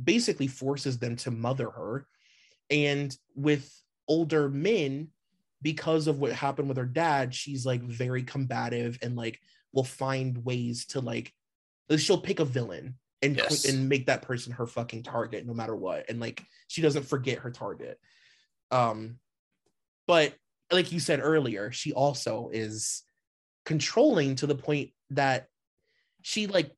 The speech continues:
Speaker 1: really terrorized a lot of people. I mean, it
Speaker 2: Yes.
Speaker 1: seems like she just left a trail of bodies.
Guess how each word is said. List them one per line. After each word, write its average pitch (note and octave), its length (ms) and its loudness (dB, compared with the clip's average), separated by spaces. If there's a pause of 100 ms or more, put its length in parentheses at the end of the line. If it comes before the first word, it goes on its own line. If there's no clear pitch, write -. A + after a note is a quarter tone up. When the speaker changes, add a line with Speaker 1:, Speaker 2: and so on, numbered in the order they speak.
Speaker 1:
really G3+ 360 0
terrorized B2+ 1000 -4
a C3 60 -2
lot C#3 240 0
of B2 120 -2
people. A2+ 540 -4
I C#3+ 60 2
mean, D#3 160 2
it D3+ 80 2
Speaker 2:
Yes. - 120 2
Speaker 1:
seems A#3 260 2
like C3+ 120 2
she D#3+ 160 -10
just C#3 320 -6 (360)
left D3+ 240 2
a C3 80 4
trail D3 680 0
of B2 160 -2 (240)
bodies. C#3 760 -8